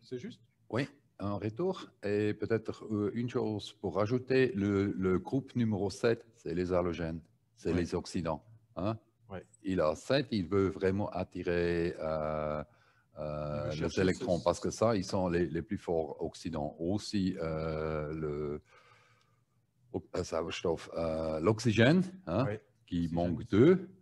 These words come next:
Speaker 2: hein. Si c'est seulement un oxygène, pas deux, normalement on a deux oxygènes, O deux, euh, il, il a une électronégativité très, très haut,
Speaker 1: Ouais,
Speaker 2: hein.
Speaker 1: il veut chercher deux électrons de plus pour devenir stable.
Speaker 2: Ouais, parce que
Speaker 1: Ouais.
Speaker 2: ça, le, le,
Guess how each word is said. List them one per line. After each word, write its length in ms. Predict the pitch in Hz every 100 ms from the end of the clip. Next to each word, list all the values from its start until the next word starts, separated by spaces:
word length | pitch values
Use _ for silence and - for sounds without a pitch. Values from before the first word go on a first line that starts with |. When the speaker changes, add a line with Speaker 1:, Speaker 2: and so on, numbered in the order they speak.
| -
Speaker 2:
hein. 220 | 98 135 - _
Si 160 | - 113
c'est 200 | - 92
seulement 420 | 110 117 110 -
un 160 | 107 -
oxygène, 560 | 127 - 123 123 135 143
pas 320 | 113 117 -
deux, 300 | 92 95 131
normalement 440 | - 98 101 98 90
on 80 | 78
a 80 | 76
deux 340 | 95 123 117
oxygènes, 500 | 123 120 113 120 120 -
O 240 | 104 95 85 - 98 98 95
deux, 440 | 76 98 143 165 - - - _ 87
euh, 480 | 87 82 82 82 -
il, 280 | 95 90 87
il 200 | 87 90 90
a 280 | 92 90 -
une 280 | 85 82 80 _ _ _ -
électronégativité 1080 | 110 113 - 107 104 104 98 101 101 - - -
très, 140 | 95
très 200 | - 82
haut, 160 | 65 -
Speaker 1:
Ouais, 120 | 107 95
Speaker 2:
hein. 120 | 135
Speaker 1:
il 100 | 110
veut 80 | 113
chercher 360 | 113 117 113 123
deux 460 | 110 113 160 160 139
électrons 300 | 127 - 120
de 40 |
plus 280 | 117 156 160
pour 260 | - 127 120
devenir 340 | 120 117 113
stable. 220 | - 107
Speaker 2:
Ouais, 140 | 90 - -
parce 120 | 85
que 40 | 104
Speaker 1:
Ouais. 40 |
Speaker 2:
ça, 280 | - 110 120
le, 380 | 104 92 90 87
le, 380 | 85 80 80 80